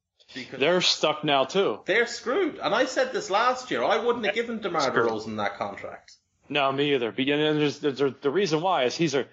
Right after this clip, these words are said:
Speaker 2: he's a very good player. But I'll, I'll ask you this question. Does DeMar DeRozan, is, is basically, is DeMar DeRozan on a LeBron James level?
Speaker 1: No. No, not even close.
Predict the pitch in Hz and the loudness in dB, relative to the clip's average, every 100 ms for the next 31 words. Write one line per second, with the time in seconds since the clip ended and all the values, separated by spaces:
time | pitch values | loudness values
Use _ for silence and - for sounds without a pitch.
0 | _ _ 156 143 143 165 170 147 139 - | _ _ 0 0 2 0 2 0 -4 -2
1 | 175 143 113 104 - _ _ _ _ 143 | 0 2 2 0 -8 _ _ _ _ 0
2 | 139 147 143 147 139 - 151 135 123 113 | 0 2 2 2 0 0 0 0 0 0
3 | - 98 - _ _ _ _ - 156 143 | -2 -10 -12 _ _ _ _ -4 0 0
4 | 113 - _ - 151 151 185 196 170 156 | -2 -10 _ -4 -2 0 0 2 2 2
5 | 170 175 160 - - 165 165 196 151 214 | 2 0 -2 -6 -4 -2 0 0 0 -2
6 | 247 - 208 160 160 160 233 190 175 175 | 0 0 0 2 0 0 2 2 2 0
7 | 170 180 175 139 139 135 135 127 120 135 | 2 0 0 0 2 0 0 0 2 2
8 | 135 135 139 135 123 131 127 139 135 _ | 0 0 0 0 0 0 0 0 -2 _
9 | _ - 165 214 - _ _ _ _ 123 | _ -6 -4 -4 -8 _ _ _ _ -2
10 | 147 147 147 143 131 127 127 104 - | 0 0 -2 -4 -6 -6 -6 -6 -14